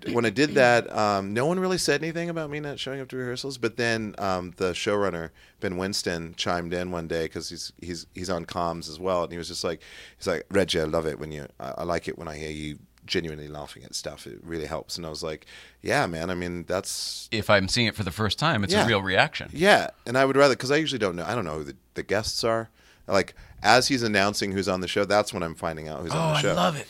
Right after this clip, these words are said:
Speaker 2: I love it.
Speaker 1: Yeah, so I'm just, like, the guy watching the show. It's like my eating the salad thing was kind of, like, just kind of became a part of the show, which
Speaker 2: <laughs> I haven't
Speaker 1: kinda
Speaker 2: watched that. Your salad fell down. I saw
Speaker 1: Oh,
Speaker 2: that in my
Speaker 1: uh,
Speaker 2: queue, but I
Speaker 1: yes.
Speaker 2: haven't seen it. <laughs>
Speaker 1: It's, it's, it's pretty stupid. But, I mean, it's like,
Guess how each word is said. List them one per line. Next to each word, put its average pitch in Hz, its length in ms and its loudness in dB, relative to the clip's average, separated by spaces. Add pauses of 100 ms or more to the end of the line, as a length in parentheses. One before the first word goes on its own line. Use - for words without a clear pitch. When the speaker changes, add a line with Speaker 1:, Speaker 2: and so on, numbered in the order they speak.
(120)
Speaker 2:
I 139 60 -2
love 175 240 2
it. - 240 -2
Speaker 1:
Yeah, 123 240 6
so - 200 0
I'm 127 180 2
just, 135 140 -2
like, 139 140 4
the 123 80 -2
guy 107 240 6
watching 98 380 2
the 98 80 -4
show. 101 260 4
It's 104 160 0
like 101 160 -2
my 98 300 -4
eating 101 240 -4
the 92 80 -2
salad 101 400 2
thing 101 160 -2
was 95 100 -8
kind 92 180 -4
of, 92 80 -4
like, 87 280 0 (560)
just - 180 -2
kind 98 160 0
of 82 60 -2
became 87 320 -4
a 85 60 0
part 87 180 2
of 85 60 2
the 82 40 -2
show, 95 260 4
which - 100 6
Speaker 2:
<laughs> - 20 -
I 151 60 10
haven't 147 160 4
Speaker 1:
kinda 120 100 0
Speaker 2:
watched 120 160 10
that. 110 160 2
Your 101 100 0
salad 107 320 2
fell 101 200 2
down. 104 220 0
I - 100 4
saw 113 200 10
Speaker 1:
Oh, 107 40 10
Speaker 2:
that 117 120 8
in 113 60 4
my 104 120 6
Speaker 1:
uh, 113 120 6
Speaker 2:
queue, 131 160 6
but 110 100 8
I 110 40 10
Speaker 1:
yes. 113 80 10
Speaker 2:
haven't 120 200 6
seen 123 220 0
it. 98 140 2
<laughs> - 60 6
Speaker 1:
It's, 220 380 4 (100)
it's, - 300 4
it's 466 240 4
pretty 120 240 4
stupid. 90 460 -2
But, 113 200 2
I 127 40 4
mean, 127 160 6
it's 113 160 0
like, 113 160 6